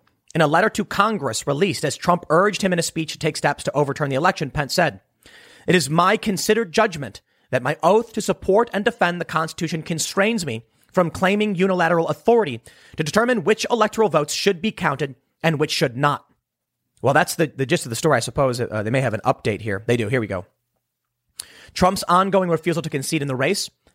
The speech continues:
despite having lost both the popular and electoral vote, has animated much of his base. Despite Republicans' calls to dismiss millions of legal votes, Pence wrote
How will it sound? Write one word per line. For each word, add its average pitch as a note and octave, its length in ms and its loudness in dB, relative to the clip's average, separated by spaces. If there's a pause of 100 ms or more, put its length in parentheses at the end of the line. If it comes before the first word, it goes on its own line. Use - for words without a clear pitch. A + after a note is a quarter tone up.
despite - 280 0
having E3 200 0
lost D3 340 0
both E3+ 200 0
the - 60 -10
popular D#3+ 400 0
and C#3+ 100 -2
electoral C#3 340 -2
vote, D#3 340 0 (220)
has D3+ 240 0
animated F3+ 400 2
much C#3 180 -4
of B2+ 60 -8
his A#2 120 -8
base. E3 420 -2 (500)
Despite D3+ 300 0
Republicans' F3+ 580 0
calls E3+ 320 2
to - 80 -20
dismiss F3 460 0
millions D#3 320 -2
of D3+ 120 0
legal D3+ 200 0
votes, D#3 320 -2
Pence - 380 -4
wrote G3 280 0